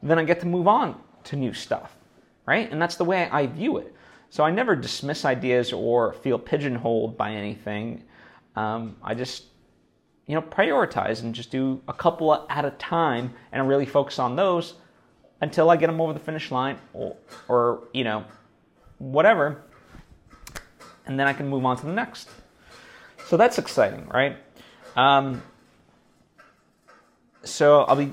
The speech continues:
I'll be doing that. The other thing, I, you know, just also,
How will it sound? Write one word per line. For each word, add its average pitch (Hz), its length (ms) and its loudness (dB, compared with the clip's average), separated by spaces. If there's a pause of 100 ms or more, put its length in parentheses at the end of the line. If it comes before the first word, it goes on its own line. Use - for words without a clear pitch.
I'll 143 80 6
be 135 120 -4
doing 139 280 -4
that. 156 240 2
The 202 120 6
other 302 120 8
thing, 302 240 -2
I, 208 240 -4
you 190 120 -2
know, 143 240 2
just 147 240 -8 (360)
also, 147 600 2